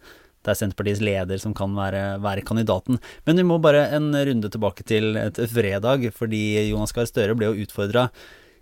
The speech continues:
ikke bare nå som, eh, som statsministerkandidat på rødgrønn side, men altså i partiledertalefolkelighet, så, eh, kan man si at, eh,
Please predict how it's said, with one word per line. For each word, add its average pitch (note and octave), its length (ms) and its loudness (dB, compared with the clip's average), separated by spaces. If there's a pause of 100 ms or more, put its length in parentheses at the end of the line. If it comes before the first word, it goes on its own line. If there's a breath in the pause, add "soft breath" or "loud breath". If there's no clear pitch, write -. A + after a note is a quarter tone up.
(140 loud breath)
ikke C#3+ 320 -4
bare B2+ 320 4
nå A#2+ 280 2
som, A2 400 -2
eh, G#2+ 400 -2
som A#2 120 -2
statsministerkandidat G2+ 920 -4
på A#2+ 120 4
rødgrønn G#2+ 360 2
side, A#2 280 2
men A#2+ 480 2 (480 soft breath)
altså A#2+ 240 2 (160)
i A#2 360 -2 (100)
partiledertalefolkelighet, G2+ 2000 -2 (100)
så, B2 260 0 (220)
eh, A2 240 -6
kan B2+ 120 -4
man A#2 80 -2
si A2+ 100 0
at, G#2+ 220 -4
eh, A2+ 220 2